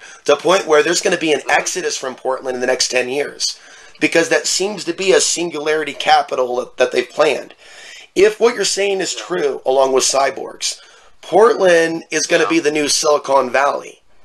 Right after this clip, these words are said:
Speaker 1: And so that's why you have the cuddle houses coming there, where you have to pay to cuddle, and, like, other
Speaker 2: <laughs>
Speaker 1: forms of, of breakups of the family.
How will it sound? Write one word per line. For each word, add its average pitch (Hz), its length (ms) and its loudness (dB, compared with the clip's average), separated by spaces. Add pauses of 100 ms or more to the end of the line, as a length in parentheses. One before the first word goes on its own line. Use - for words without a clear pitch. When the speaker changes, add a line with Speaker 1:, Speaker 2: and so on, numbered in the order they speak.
(580)
Speaker 1:
And 151 200 2
so 151 680 0
that's 147 260 0
why 160 100 -4
you 165 160 -2
have 139 80 -2
the 131 80 -6
cuddle 180 340 0
houses 127 380 2
coming 120 280 -2
there, 110 180 -4
where 117 120 -4
you - 60 2
have 143 120 0
to 117 80 -10
pay 147 220 -2
to 131 100 -2
cuddle, - 480 -4 (480)
and, 143 220 4
like, 139 260 0
other 151 340 2
Speaker 2:
<laughs> - 160 -10
Speaker 1:
forms 147 380 4
of, 131 440 2
of 127 240 2
breakups 139 480 -2
of 139 80 -8
the 131 80 -6
family. 165 500 -6